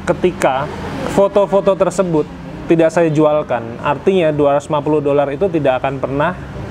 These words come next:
ada di kantong saya gitu. Nah, saya berharap, eh, teman-teman bisa melakukan hal yang sama sehingga ada hal-hal yang lebih bermanfaat untuk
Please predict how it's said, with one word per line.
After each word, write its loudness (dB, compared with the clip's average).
ada 4
di 0
kantong 0
saya 0
gitu. -4
Nah, 0
saya 2
berharap, 2
eh, 2
teman-teman 2
bisa 2
melakukan 0
hal 2
yang -6
sama -4
sehingga 2
ada 2
hal-hal 2
yang 0
lebih 2
bermanfaat 0
untuk -2